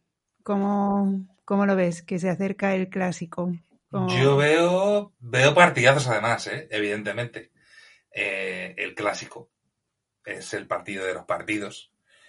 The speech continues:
Speaker 2: Eh, entonces, a ver, eh, yo, es un clásico, eh, a ver, por un lado, mm,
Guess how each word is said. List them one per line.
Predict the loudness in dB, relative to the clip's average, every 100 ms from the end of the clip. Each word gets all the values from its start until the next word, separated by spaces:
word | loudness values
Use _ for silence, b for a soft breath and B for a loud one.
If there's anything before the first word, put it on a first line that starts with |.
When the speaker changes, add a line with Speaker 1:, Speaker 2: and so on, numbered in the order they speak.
| b b _
Speaker 2:
Eh, | -2 0 0 0 -2 -4 -4 -4 -4
entonces, | -6 -2 -2 0
a | 2
ver, | 4 2 0
eh, | -8
yo, | 0 2 2 0 -16 _ -20 -20 -20 -20 -20 -20 -20 -18 -10
es | -6 -2
un | 0 0 2
clásico, | 4 4 2 2 4 6 6 6 6 4 0 B B B B _
eh, | -6 -4 2
a | 6
ver, | 6 4
por | 0
un | 4
lado, | 6 6 2 -6 _ _ _ _ _
mm, | -16 -12 -12 -12 -14